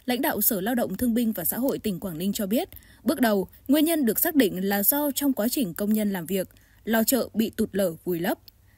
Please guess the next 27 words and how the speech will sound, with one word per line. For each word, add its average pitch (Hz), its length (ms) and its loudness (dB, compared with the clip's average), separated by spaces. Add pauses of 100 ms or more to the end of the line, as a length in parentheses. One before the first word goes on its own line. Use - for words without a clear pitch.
(260)
Ba 233 140 4
nạn 214 200 0
nhân 233 140 2
thiệt 214 160 2
mạng 190 280 0
gồm 190 200 -2
ông 233 300 2
B 208 40 4 (160)
V 220 40 2 (140)
T, - 40 -2 (340)
sinh 320 220 -2
năm 311 140 4
một 226 100 4
nghìn 180 220 -4
chín 214 200 -2
trăm 269 160 0
tám 202 240 -2
mươi, 240 260 2 (220)
quê 240 180 2
ở 180 60 -2
huyện 180 260 -6
Kinh 214 240 0
Môn, 208 180 0
Hải 202 180 -4
Dương. 208 280 0 (460)
Ông 220 360 4
D 214 40 4